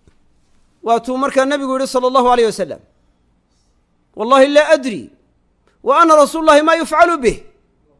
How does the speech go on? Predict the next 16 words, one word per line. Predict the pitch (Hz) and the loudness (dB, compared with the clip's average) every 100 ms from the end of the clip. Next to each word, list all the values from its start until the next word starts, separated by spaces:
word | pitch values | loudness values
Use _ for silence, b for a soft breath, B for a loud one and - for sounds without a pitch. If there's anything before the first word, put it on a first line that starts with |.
| _ _ _ _ _ _ _ _ _ - | _ _ _ _ _ _ _ _ _ -6
Ilaahay | 202 214 | -2 0
baan | 233 220 | 0 -2
ku | 269 | 0
dhaartay, | 254 240 269 | -2 0 0
anoo | 269 | 2
rasuulkii | 262 247 311 277 294 | 2 0 -4 -8 -2
Ilaahay | 294 262 277 | 0 2 2
garan | 277 302 302 | 2 2 2
maayo, | 277 269 | 2 2
maxaa | 269 269 349 | 0 2 2
lagu | 330 320 | 0 -2
samayn | 294 302 | -2 -2
doonaa | 277 269 254 | -4 -4 -4
Cusmaan | 240 262 | -4 -4
ibn | 254 | -2
Madcuun? | 226 214 190 | -4 -2 -4